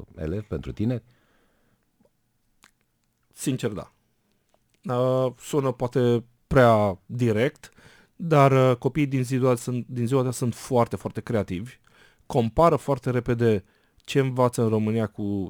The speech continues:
Speaker 2: ce se predă în străinătate. În străinătate, cântatul la un instrument muzical este aproape un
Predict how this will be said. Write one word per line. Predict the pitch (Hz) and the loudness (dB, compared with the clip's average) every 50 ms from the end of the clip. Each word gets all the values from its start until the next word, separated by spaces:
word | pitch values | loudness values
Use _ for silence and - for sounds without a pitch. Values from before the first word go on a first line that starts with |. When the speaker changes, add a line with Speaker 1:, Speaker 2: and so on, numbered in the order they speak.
| - | -10
Speaker 2:
ce | - - 110 | -10 -10 -8
se | - - | -8 -6
predă | - 123 107 98 107 | -4 -4 -2 -2 -2
în | 104 | -2
străinătate. | - - 113 101 95 92 87 - 85 82 - 95 110 123 - _ _ _ _ _ _ _ _ _ | -2 -2 -2 -2 -2 -2 -4 -4 -8 -6 -6 -6 -6 -8 -10 _ _ _ _ _ _ _ _ _
În | - 135 123 | -2 -2 -2
străinătate, | 113 - 123 113 101 98 - 139 123 - | -2 -2 -2 -2 -2 -2 -2 -4 -4 -4
cântatul | - - 104 98 127 117 - 123 | -4 -6 -4 -4 -4 -4 -2 -2
la | 117 | -2
un | 110 107 101 | -2 -2 -2
instrument | 101 92 - - 107 110 110 | -2 -4 -4 -4 -4 -2 -2
muzical | 113 101 92 98 - - 107 101 | -2 -2 -4 -6 -4 -2 -2 -2
este | 95 - - 101 92 | -2 -4 -4 -4 -4
aproape | - 92 - - 110 110 - - | -4 -6 -4 -2 -2 -2 0 0
un | 107 101 98 92 90 90 87 87 | -2 -2 0 -2 -4 -6 -8 -12